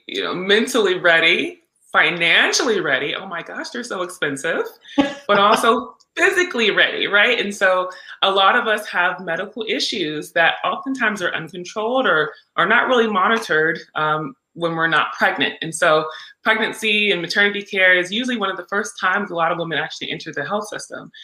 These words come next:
Speaker 1: And they enter that system with diabetes, high blood pressure, obesity. All these things have really big impact on your pregnancy. And so if we address some of these things ahead of time, that can actually make your pregnancy healthier and a lot lower risk.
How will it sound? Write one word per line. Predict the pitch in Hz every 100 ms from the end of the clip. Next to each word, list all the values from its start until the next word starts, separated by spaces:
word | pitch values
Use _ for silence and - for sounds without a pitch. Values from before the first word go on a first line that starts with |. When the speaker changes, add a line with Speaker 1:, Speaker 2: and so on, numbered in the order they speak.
| - -
Speaker 1:
And | 175
they | 160
enter | 170 180 202
that | 175 160 151
system | - 214 247 180 151 143 147
with | 147 135 135
diabetes, | 117 - - 180 202 208 196 190 185 185 - - -
high | - 143 143
blood | 156 175 208
pressure, | 196 185 185 180 170 170 170 170 - -
obesity. | 135 135 190 220 220 - 196 190 185 -
All | 190 262
these | 262 247
things | - 196 208
have | 175 165 -
really | 208 220 -
big | 170 -
impact | - 180 - 143 131 - - - -
on | 170
your | 160 147
pregnancy. | - 285 185 131 - 135 - - -
And | 185
so | 196 180
if | 185
we | 262
address | 262 220 208
some | 214
of | 202
these | 185 185
things | 175 151
ahead | 165 - 269
of | 294
time, | - 165 156 165
that | 196 226
can |
actually | 233 233 226
make | 202
your | 196
pregnancy | - 190 190 - 180
healthier | 180 175 175 220 254
and | 214
a |
lot | 202 208
lower | 196 185 175
risk. | 156 123 -